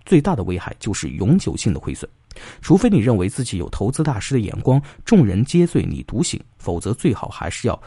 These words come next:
及时能够承认错误，承认自己犯错是最没有成本的。而一旦被脸面所累，或者不愿意接受亏损，那可能带来的是更大的亏损和长期的套牢。我们在股市中的资金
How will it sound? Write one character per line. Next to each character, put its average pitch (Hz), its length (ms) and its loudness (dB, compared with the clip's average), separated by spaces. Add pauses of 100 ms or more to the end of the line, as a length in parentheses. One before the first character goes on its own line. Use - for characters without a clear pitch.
(200)
及 104 220 -2
时 - 160 -4
能 80 180 -4
够 98 240 -2
承 - 180 -6
认 92 120 -4
错 104 240 -2
误， - 80 -14 (180)
承 147 160 4
认 180 100 6
自 175 140 -4
己 135 140 -8
犯 120 200 0
错 - 220 -4 (140)
是 - 180 -8
最 190 220 2
没 101 140 0
有 - 120 -8
成 92 180 -4
本 92 140 -6
的。 - 100 -18 (520)
而 123 180 4
一 170 160 2
旦 156 180 0
被 110 160 2
脸 95 240 -4
面 151 220 4
所 73 240 -6
累， 139 180 0 (260)
或 143 200 2
者 - 240 -6
不 101 160 -2
愿 190 180 4
意 90 60 0
接 104 220 -4
受 - 120 -4
亏 113 220 -2
损， - 180 -6 (120)
那 113 160 2
可 - 120 -8
能 85 140 -2
带 107 140 -4
来 82 120 -8
的 92 160 -6
是 - 200 -6
更 110 280 -2
大 87 200 -4
的 - 80 -12
亏 120 200 -2
损 - 240 -6
和 87 200 -8
长 87 280 -6
期 - 160 -4
的 104 120 -4
套 - 160 -8
牢。 - 120 -12 (600)
我 127 80 4
们 175 120 8
在 196 80 4
股 82 220 -4
市 - 180 -2
中 160 200 2
的 95 60 2
资 147 200 -6
金 156 180 0